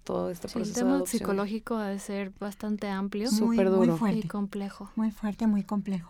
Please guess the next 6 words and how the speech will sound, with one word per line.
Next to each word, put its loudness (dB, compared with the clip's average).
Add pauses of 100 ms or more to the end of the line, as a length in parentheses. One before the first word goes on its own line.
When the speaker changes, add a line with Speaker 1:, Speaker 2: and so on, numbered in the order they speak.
Speaker 3:
efectivamente. -2 (420)
Speaker 2:
Bien, 8
pues, 2 (580)
vamos 8
a 8
empezar. 6